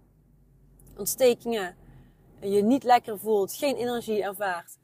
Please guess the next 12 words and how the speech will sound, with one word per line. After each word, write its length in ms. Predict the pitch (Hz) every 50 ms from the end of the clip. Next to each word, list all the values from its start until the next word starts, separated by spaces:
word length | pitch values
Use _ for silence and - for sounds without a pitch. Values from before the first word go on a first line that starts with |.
| _ _ _ _ _ _ _ _
En 160 | - 240 240
misschien 300 | 226 220 - - 240 214
wel 240 | 208 208 196 196 190
grotere 480 | 185 190 202 220 220 220 - - 202 190
signalen 440 | - - 196 202 196 185 180 180
van 120 | 175 180 185
je 100 | 185 180
lichaam 280 | 180 185 - - 160
krijgt. 480 | 165 - - 160 147 156 - - - - - _ _ _ _ _ _ -
Als 220 | - 233 226 -
je 100 | 254 -
alsjeblieft, 640 | - 196 190 - 202 175 175 165 170 - - -